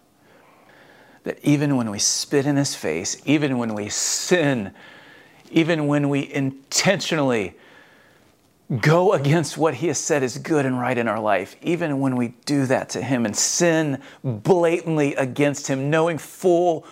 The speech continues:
well what we are doing, even then, God loves us and is patient with us.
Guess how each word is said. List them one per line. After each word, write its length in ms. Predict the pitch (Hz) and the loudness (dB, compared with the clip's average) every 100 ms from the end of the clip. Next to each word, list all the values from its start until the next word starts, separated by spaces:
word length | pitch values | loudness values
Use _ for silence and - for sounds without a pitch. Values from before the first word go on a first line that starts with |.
| - | -12
well 420 | 139 151 156 143 143 | 0 2 4 2 2
what 200 | 151 143 | 0 0
we 140 | 143 | 0
are 120 | 127 | 0
doing, 720 | 139 127 160 147 135 139 107 107 - - - - - _ - | -2 0 2 2 0 -2 -6 -14 -20 -20 -20 -20 -20 _ -2
even 480 | 165 185 170 175 151 | 2 4 4 2 2
then, 360 | 143 120 101 - - - _ _ _ _ _ _ _ _ _ _ _ _ _ - | 2 2 -2 -8 -14 -20 _ _ _ _ _ _ _ _ _ _ _ _ _ -4
God 240 | 139 131 | -2 0
loves 440 | 131 131 123 117 | 0 0 -2 -4
us 380 | - - - - - | -4 -4 -6 -6 -6
and 120 | 127 | -6
is 140 | 123 - - | -6 -8 -10
patient 480 | - 127 - - | -6 -4 -4 -6
with 240 | - 120 - | -6 -8 -6
us. 540 | - - - - - | -6 -6 -8 -12 -16